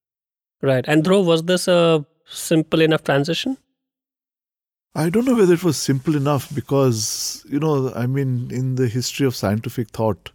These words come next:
Speaker 2: um, there have always been, there has always been a kind of tension between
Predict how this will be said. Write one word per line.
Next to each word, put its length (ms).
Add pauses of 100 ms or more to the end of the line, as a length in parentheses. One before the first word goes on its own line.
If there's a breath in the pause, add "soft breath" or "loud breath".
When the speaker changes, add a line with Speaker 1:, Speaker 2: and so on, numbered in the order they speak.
(800 soft breath)
Speaker 2:
um, 560
there 260
have 120
always 480
been, 840
there 260
has 220
always 380
been 440
a 60
kind 320
of 200
tension 500
between 540